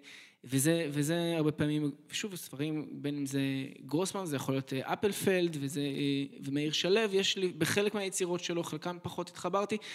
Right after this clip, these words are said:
שיש איזו חוויה שממש רוח האדם מופיעה בכל רגע, ואני לומד איזה מישהו, איזה משהו חדש ב-, בכל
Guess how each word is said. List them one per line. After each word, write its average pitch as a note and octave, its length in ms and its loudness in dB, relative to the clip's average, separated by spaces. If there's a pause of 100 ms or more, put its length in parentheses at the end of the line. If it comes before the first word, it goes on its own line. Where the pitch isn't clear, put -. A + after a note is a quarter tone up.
(260)
שיש A3+ 320 6
איזו A#3+ 220 6
חוויה G#3+ 400 6
שממש A3+ 540 4
רוח A#3 360 2
האדם F#3 380 2
מופיעה F3 600 0
בכל E3 360 0
רגע, A#3 280 2
ואני E3+ 220 -2
לומד E3 560 -4
איזה D#3 220 0
מישהו, E3 460 0
איזה C#3 140 2
משהו D3+ 360 -4
חדש C#3+ 440 0
ב-, C3+ 300 -2
בכל C#3 420 -2